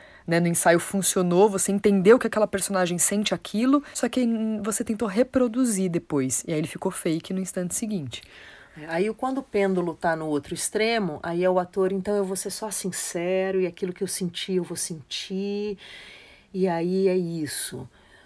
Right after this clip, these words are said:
Speaker 2: né? Só que também não é isso, porque você é um profissional, você tem que jogar a ação pra frente na direção que a ação precisa ir. Então, realmente, você vai ter que ser sincero com as emoções da personagem, também não são as suas,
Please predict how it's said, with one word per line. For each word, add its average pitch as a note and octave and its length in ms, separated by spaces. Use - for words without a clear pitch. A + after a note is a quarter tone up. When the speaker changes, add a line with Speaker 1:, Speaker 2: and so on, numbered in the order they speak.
Speaker 2:
né? D#3+ 440
Só - 220
que - 80
também B3 180
não B3+ 280
é C#4+ 60
isso, A#3+ 560
porque G3 240
você G#3+ 220
é A3+ 40
um A3+ 40
profissional, A#3 680
você F#3 120
tem G#3+ 120
que G#3+ 80
jogar A3+ 200
a A3 40
ação G#3+ 200
pra G#3 140
frente A3 480
na A3+ 80
direção G#3 360
que A3 80
a A#3+ 40
ação A#3 220
precisa A3+ 440
ir. G3+ 240
Então, C#4 300
realmente, B3 640
você A#3 220
vai A3+ 100
ter A3 160
que - 120
ser D3+ 260
sincero F#3+ 920
com G3 200
as F3+ 100
emoções F3+ 460
da G3 180
personagem, G#3+ 640
também E3+ 220
não E3 80
são F3 160
as E3+ 140
suas, - 560